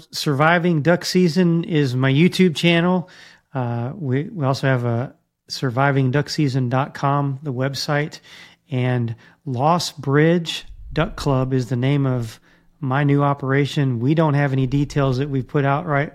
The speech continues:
right away. So, uh, just be looking for that. And I'm sure we'll have our website up and,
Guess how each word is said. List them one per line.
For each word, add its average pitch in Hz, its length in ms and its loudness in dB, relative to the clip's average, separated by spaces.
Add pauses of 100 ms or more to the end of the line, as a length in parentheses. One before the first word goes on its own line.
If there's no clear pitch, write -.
right 143 200 0
away. 139 340 2
So, 131 400 0 (480)
uh, 123 280 -2 (280)
just - 220 -6
be 143 120 2
looking 135 360 0
for 131 180 -4
that. 135 420 0
And 127 580 -6 (320)
I'm 120 100 -4
sure 135 220 -4
we'll 127 140 0
have 123 220 0
our 127 100 0
website 131 640 -2
up 143 280 -2 (120)
and, 123 320 -4